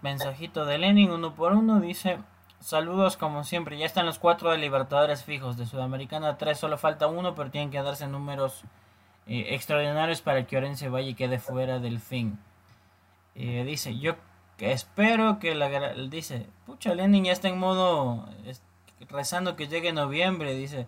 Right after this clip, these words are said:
"va a las dos finales, Monumental y Quito", dice, "ojalá sea el Estadio Olímpico Atahualpa, va más gente.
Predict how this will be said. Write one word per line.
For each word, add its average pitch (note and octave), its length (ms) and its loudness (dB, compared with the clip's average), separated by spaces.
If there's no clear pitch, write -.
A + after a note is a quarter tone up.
"va E3 100 10
a - 20 10
las F#3+ 240 10
dos G3+ 220 4
finales, F3+ 760 0
Monumental D3+ 1000 2
y C#3 120 -14
Quito", D#3 360 -8
dice, C3 220 -6
"ojalá D3+ 360 -2
sea F3 280 2
el C#3+ 80 -4
Estadio D#3 280 -6
Olímpico D#3 340 -10
Atahualpa, C3+ 540 -2
va C3+ 80 -4
más C3 260 -8
gente. B2 320 -8